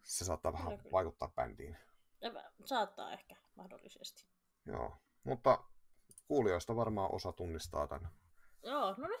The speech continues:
Speaker 2: mulle
Speaker 1: Meillä
Speaker 2: pakko myöntää. Ensimmäinen vieras.
Speaker 1: Ensimmäinen, mitä sä et oo tunnistanut.
Speaker 2: Kyllä,
Speaker 1: Jännä.
Speaker 2: ensimmäinen, mitä en
Speaker 1: Voi täällä tulla muitakin. Tää on silleen, kun tää on,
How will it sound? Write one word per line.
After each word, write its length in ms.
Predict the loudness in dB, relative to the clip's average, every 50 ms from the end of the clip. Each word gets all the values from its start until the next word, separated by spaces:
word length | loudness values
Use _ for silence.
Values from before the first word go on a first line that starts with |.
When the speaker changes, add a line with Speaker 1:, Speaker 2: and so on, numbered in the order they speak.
| -2 2
Speaker 2:
mulle 200 | 4 6 6 6
Speaker 1:
Meillä 120 | 6 8
Speaker 2:
pakko 280 | 6 6 6 6 2 2
myöntää. 260 | 2 2 2 2 4
Ensimmäinen 680 | 6 6 6 6 4 4 4 4 6 6 6 4 4 6
vieras. 180 | 8 10 10
Speaker 1:
Ensimmäinen, 320 | 10 10 10 8 8 8 8
mitä 140 | 8 8 10
sä 120 | 10 10
et 120 | 10 8 4
oo 60 | 0 0
tunnistanut. 340 | 0 0 4 8 8 8 8
Speaker 2:
Kyllä, 120 | 8 6
Speaker 1:
Jännä. 200 | 6 6 6 6
Speaker 2:
ensimmäinen, 480 | 4 4 2 0 -2 -2 -2 -4 -4 -4
mitä 120 | -4 -4
en 120 | -2 4 8
Speaker 1:
Voi 160 | 8 8 10
täällä 160 | 8 6 4
tulla 160 | 4 4 4
muitakin. 420 | 6 6 6 6 6 6 2 2 6
Tää 140 | 8 8 8
on 120 | 8 6
silleen, 320 | 4 2 4 6 6 6 6
kun 100 | 6 6
tää 100 | 8 8
on, 160 | 8 6 2